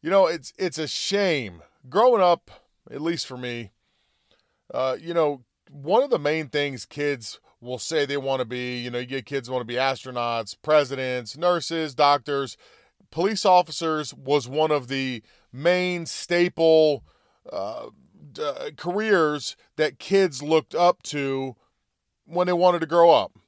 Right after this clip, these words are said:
We're getting to a point now where saying you wanna be a police officer is taboo.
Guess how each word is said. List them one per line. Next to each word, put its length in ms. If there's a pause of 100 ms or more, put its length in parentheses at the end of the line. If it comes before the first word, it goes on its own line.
(640)
We're 160
getting 220
to 100
a 80
point 320
now 260
where 600 (1000)
saying 460
you 100
wanna 260
be 140
a 80
police 480
officer 560
is 100
taboo. 540